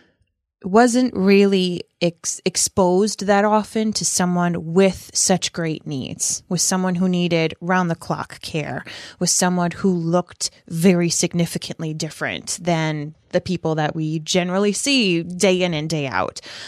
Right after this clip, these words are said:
uh, than, than someone who acts in a way that doesn't necessarily make sense to us. 'Cause it's very different than having a baby. You know, we got to see the parallels between Rebecca caring for babies day in and day out and then her children caring for her. But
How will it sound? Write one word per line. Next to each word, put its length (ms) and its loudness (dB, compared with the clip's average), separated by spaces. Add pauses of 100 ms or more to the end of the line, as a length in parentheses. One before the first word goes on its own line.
(180)
uh, 120 4
than, 300 -2
than 220 0
someone 300 0
who 340 2
acts 340 2
in 120 -4
a 60 -2
way 300 2
that 400 0
doesn't 280 2
necessarily 520 0
make 180 -6
sense 300 -4
to 140 -4
us. 160 -4 (320)
'Cause 100 6
it's 160 2
very 360 2
different 580 -4
than 100 -2
having 300 0
a 20 -4
baby. 560 -6
You 100 2
know, 80 4
we 100 6
got 160 4
to 80 -2
see 260 0
the 160 0
parallels 640 0
between 360 -2
Rebecca 380 -2
caring 320 -4
for 160 -4
babies 580 0
day 180 2
in 120 0
and 100 0
day 180 2
out 280 2 (180)
and 80 -2
then 100 2
her 120 -2
children 340 2
caring 280 -2
for 160 -10
her. 220 4
But 200 2